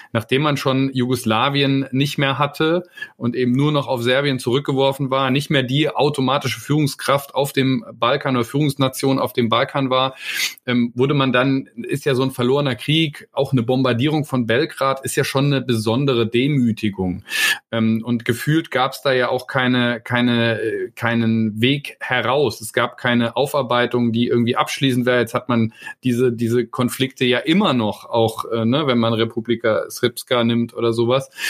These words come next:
Ähm, und man ist auch immer noch gefühlt so ein bisschen der Paria-Staat, äh, jetzt im, mit Blick auf die E U. Ähm, die Kroaten sind inzwischen dabei. Das sind ja alles solche Sachen. Ähm, ist, hat man da vielleicht, ich drehe es jetzt mal so um, hat man da vielleicht auch Fehler gemacht,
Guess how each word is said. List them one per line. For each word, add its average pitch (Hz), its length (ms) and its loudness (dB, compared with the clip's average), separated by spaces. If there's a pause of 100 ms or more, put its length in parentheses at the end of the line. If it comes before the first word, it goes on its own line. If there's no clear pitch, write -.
(320)
Ähm, 123 200 0
und 127 180 0
man 131 160 0
ist 147 180 -2
auch 131 120 -2
immer 165 240 2
noch 147 180 -2
gefühlt 165 340 -2
so 139 80 0
ein 131 40 2
bisschen 147 240 0
der 127 120 2
Paria-Staat, 120 1200 0
äh, 120 160 2
jetzt 117 260 0
im, 113 360 -2
mit 127 260 0
Blick 127 220 0
auf 120 180 2
die 117 260 2
E 117 60 0
U. 165 340 0 (340)
Ähm, 127 180 0
die 120 100 2
Kroaten 127 500 0
sind 131 160 0
inzwischen 123 380 -2
dabei. 120 420 2
Das 123 140 0
sind 135 140 -2
ja 127 100 2
alles 151 220 0
solche 127 260 2
Sachen. 147 420 0 (340)
Ähm, 127 380 0 (280)
ist, 135 280 0
hat 147 160 0
man 156 180 0
da 143 140 2
vielleicht, 147 440 0 (100)
ich - 120 -16
drehe 135 160 2
es 135 80 -2
jetzt - 180 -6
mal 123 100 2
so 127 120 4
um, 151 120 0
hat 127 140 0
man 139 120 2
da 135 120 2
vielleicht 139 300 -2
auch 123 120 -2
Fehler 143 380 0
gemacht, 151 560 -2